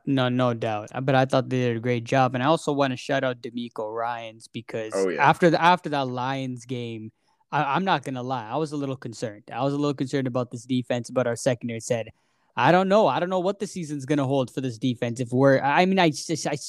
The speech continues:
Speaker 1: I always thought we're gonna be, you know, top ten. We're, we're gonna be a great defense. But, you know, after how that Lions game ended, it just, it did not make me have a great feeling. But after this Eagles game, I feel a lot better about it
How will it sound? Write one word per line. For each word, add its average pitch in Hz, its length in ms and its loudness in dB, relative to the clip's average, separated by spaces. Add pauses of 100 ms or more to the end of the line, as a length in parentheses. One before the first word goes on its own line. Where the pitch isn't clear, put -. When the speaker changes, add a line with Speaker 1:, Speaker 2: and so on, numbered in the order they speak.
(120)
Speaker 1:
I 170 120 6
always 202 300 4
thought 135 260 0
we're 139 100 -4
gonna 143 220 -4
be, 127 280 -4 (360)
you 143 100 -2
know, 135 100 0
top 143 360 0
ten. 139 340 -2
We're, 139 120 -2
we're 139 200 -2
gonna 139 160 0
be 131 100 0
a 123 40 -2
great 131 280 -2
defense. 123 480 -4
But, 131 300 0 (340)
you 180 140 0
know, 123 280 2 (200)
after 160 320 6
how 170 200 6
that 160 160 2
Lions 147 300 0
game 135 240 -4
ended, 131 400 -6
it 120 140 -8
just, 123 240 -10
it 120 120 -10 (200)
did 143 160 2
not 160 260 4 (360)
make 156 280 2
me 143 100 2
have 139 200 2
a 127 60 -2
great 131 280 -2
feeling. 120 540 -4 (420)
But 156 160 8
after 208 200 6
this 185 240 0
Eagles 156 440 -2
game, 135 480 -2 (120)
I 147 140 -4
feel 151 240 -2
a - 0 -
lot 143 340 0
better 135 340 -4
about 120 380 -8
it 117 160 -10